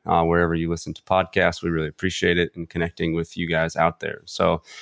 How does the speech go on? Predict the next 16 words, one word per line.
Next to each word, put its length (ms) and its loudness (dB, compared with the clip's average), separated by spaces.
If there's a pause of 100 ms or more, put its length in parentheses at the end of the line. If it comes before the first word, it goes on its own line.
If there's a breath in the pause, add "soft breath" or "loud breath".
(420 loud breath)
today 340 6
is, 180 2
is 240 -4
an 80 4
episode 460 0
that 140 0
I've 240 0
been 300 -4
thinking 380 0
about 320 4
for 400 -2
quite 260 2
some 240 0
time 320 2
now 240 4
and, 480 -2